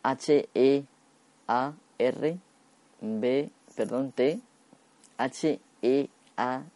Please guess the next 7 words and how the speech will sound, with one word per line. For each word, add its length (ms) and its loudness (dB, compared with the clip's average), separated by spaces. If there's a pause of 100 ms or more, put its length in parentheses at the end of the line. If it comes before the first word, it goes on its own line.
(140)
R 300 0
T, 260 -2 (240)
heart, 240 2 (340)
corazón 540 -4
en 100 -4
inglés, 440 -4 (880)
bleed, 460 2